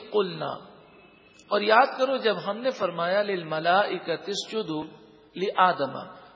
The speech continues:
فرشتوں سے فرمایا کہ آدم علیہ السلام کو سجدہ کرو۔ یہاں پر یہ عرض کر دوں کہ فرشتوں کا ذکر اس لیے ہے کہ فرشتے اعلیٰ مخلوق ہیں۔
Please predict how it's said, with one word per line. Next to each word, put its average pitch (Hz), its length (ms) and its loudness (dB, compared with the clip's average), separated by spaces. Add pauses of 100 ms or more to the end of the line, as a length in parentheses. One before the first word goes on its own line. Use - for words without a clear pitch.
(140)
فرشتوں 247 440 0
سے 277 60 0
فرمایا 220 420 4
کہ 240 160 -2
آدم 208 300 4
علیہ 185 160 -2
السلام 180 260 -4
کو 208 140 -12
سجدہ 165 420 -4
کرو۔ 135 200 -8 (1080)
یہاں 185 140 2
پر 226 100 2
یہ 226 140 0
عرض - 220 -2
کر 240 120 0
دوں 180 180 -6 (880)
کہ 190 80 -12 (100)
فرشتوں 226 380 -2
کا 220 100 -2
ذکر 196 300 -2
اس 208 220 -4
لیے 220 220 -6
ہے 190 200 -4
کہ 208 140 -8
فرشتے 202 600 -4 (260)
اعلیٰ 190 300 0
مخلوق 147 500 -8
ہیں۔ 127 160 -14